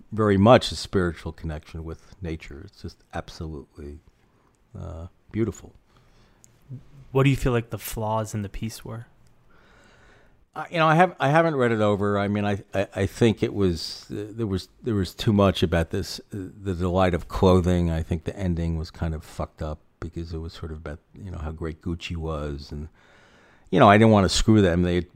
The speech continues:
Speaker 1: they, I'd taken this trip, and I didn't think it was, I didn't wanna bash them, but I, I, I think that I should have been more thoughtful as to what I put in and also how I wrote about it. And I'm, I probably, I cr-, I created the wrong impression. Everyone thought that this guy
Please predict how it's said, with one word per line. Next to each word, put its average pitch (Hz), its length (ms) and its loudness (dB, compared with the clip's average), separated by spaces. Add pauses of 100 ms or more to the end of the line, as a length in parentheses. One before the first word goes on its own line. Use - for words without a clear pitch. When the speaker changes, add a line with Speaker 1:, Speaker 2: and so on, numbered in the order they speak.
(240)
Speaker 1:
they, 92 180 -6
I'd 92 280 -6
taken 90 220 0
this 82 160 -4
trip, 87 420 -2
and 82 100 -4
I 85 40 -4
didn't 85 160 -4
think 80 120 -4
it 80 80 -8
was, 82 120 -10
I 92 140 -10
didn't 87 200 -4
wanna 82 160 -6
bash 80 420 -6
them, 87 120 -4
but 101 120 -4
I, 113 120 -2 (100)
I, 113 140 -2 (100)
I 113 80 0
think - 520 4
that 104 220 6 (1400)
I 104 60 0
should 127 180 2
have 110 80 4
been 101 120 4
more 92 200 2
thoughtful 87 440 -2
as 82 120 -6
to 90 80 -6
what 87 140 -4
I 82 80 -4
put 82 240 -4
in 87 240 -2
and 104 100 -2
also 110 300 -4
how 104 200 -2
I 107 100 -2
wrote 120 240 2
about 82 280 -2
it. 104 40 -6
And 104 160 -8
I'm, 101 140 -4
I 101 200 -4
probably, 98 840 -2 (760)
I 139 160 0
cr-, - 160 -10 (140)
I 127 140 0
created 101 760 0
the 92 80 -6
wrong 80 240 -4
impression. - 540 -12
Everyone 113 360 4
thought 90 300 2
that 82 140 -8
this 98 160 -2
guy 87 400 -2